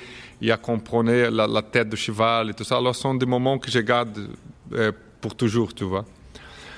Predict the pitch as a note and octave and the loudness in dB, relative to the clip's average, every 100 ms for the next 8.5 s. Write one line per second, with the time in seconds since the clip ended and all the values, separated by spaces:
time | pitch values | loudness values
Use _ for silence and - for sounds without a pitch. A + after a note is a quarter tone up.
0 | - - - - - A#2 B2 A#2+ - A#2+ | -20 -20 -20 -18 -4 2 2 2 0 -2
1 | - C#3+ C#3 - F3 E3 - - - - | 2 0 2 0 0 -2 -10 -20 -20 -20
2 | - - - - - - - - - - | -20 -20 -20 -20 -20 -20 -20 -20 -20 -16
3 | - A2 A#2 A#2+ A#2+ A2 C#3+ - - - | -6 0 4 6 4 2 -4 -14 -20 -12
4 | - B2 D#3 D3+ C#3+ C#3+ D3 C#3+ - D#3 | -2 0 2 2 2 2 0 0 2 2
5 | D3+ C#3 A#2+ D3+ C#3 C3+ B2 C3+ B2+ - | 2 0 2 2 2 0 2 2 2 0
6 | - A#2+ A#2 G#2 - A2 G#2 G#2 G#2 A2 | -2 0 0 -2 0 0 2 2 4 4
7 | A#2+ A#2 G#2+ G2 F#2+ G#2+ G2+ G2 G2 - | 4 4 2 2 0 0 0 -2 -6 -6
8 | F#2+ - A#2 - | -8 -2 -2 0